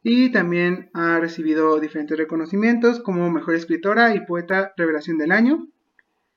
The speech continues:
y el Premio Internacional Frida Kahlo en España, organizado por Arte Ahora de la Academia de Literatura Moderna y la Academia Nacional e Internacional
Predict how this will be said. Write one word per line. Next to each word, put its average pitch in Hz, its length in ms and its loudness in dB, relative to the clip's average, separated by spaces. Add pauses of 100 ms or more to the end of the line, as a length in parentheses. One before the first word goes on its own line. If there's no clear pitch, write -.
(140)
y 208 140 0
el 208 100 6
Premio 202 380 2
Internacional 170 560 0
Frida 175 300 0
Kahlo 208 320 2
en 156 100 0
España, 233 420 2
organizado 175 500 -2
por 165 120 0
Arte 170 420 -4
Ahora 202 380 2
de 214 100 0
la 165 100 -4
Academia 170 420 -2
de 160 80 -2
Literatura 175 640 -6
Moderna 220 520 2
y 190 60 -6
la 165 80 0
Academia 165 380 -4
Nacional 170 440 -2
e 196 60 0
Internacional 175 720 -4